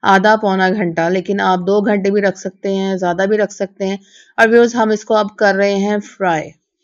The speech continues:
हल्की आंच पे करना है तो आप एक टाइम भी कर सकते हैं। अगर थोड़ी सी आपकी आंच तेज है तो फिर आप इसको दो टाइम फ्राई करेंगे तो ये ज़्यादा क्रिस्पी बनेगा।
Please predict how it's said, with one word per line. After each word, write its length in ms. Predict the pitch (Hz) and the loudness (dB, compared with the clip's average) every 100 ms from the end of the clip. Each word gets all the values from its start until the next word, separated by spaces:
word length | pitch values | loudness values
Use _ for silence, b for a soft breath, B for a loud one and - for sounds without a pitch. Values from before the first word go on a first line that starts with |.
| _ _ _ _ _ _ - | _ _ _ _ _ _ -2
हल्की 380 | 208 202 247 254 | 0 0 2 4
आंच 260 | 240 233 | 4 2
पे 140 | 277 262 | 0 2
करना 320 | 247 240 240 | 2 4 2
है 240 | 233 233 226 | 4 2 2
तो 100 | 226 | 4
आप 160 | 202 202 | 2 2
एक 200 | 190 196 | -2 0
टाइम 220 | 233 226 226 | 0 2 0
भी 80 | 240 | 0
कर 160 | 240 | -2
सकते 380 | 233 233 - 233 | -2 -8 -4 0
हैं। 140 | 240 233 | 2 2
अगर 180 | 214 220 | 0 0
थोड़ी 180 | 240 220 | 0 -2
सी 140 | 233 | 2
आपकी 280 | 214 208 220 | 0 0 -6
आंच 260 | 208 202 - _ | -4 -4 -6 _
तेज 380 | 190 196 233 233 | 2 4 2 0
है 340 | 233 214 214 214 b b b _ - | -2 0 0 -4 b b b _ -6
तो 60 | |
फिर 180 | 214 226 | 0 2
आप 120 | 214 | 2
इसको 220 | 214 - 196 | 0 -2 0
दो 280 | 208 233 247 | 4 4 4
टाइम 220 | 240 240 | 2 2
फ्राई 240 | 233 214 214 | 2 2 2
करेंगे 340 | 220 226 226 | 0 0 0
तो 100 | 226 | 0
ये 140 | 220 190 | 0 0
ज़्यादा 400 | 165 180 185 220 | 0 0 2 2
क्रिस्पी 360 | 220 185 190 175 | 0 -2 -2 -2
बनेगा। 380 | 160 151 - | -4 -8 -14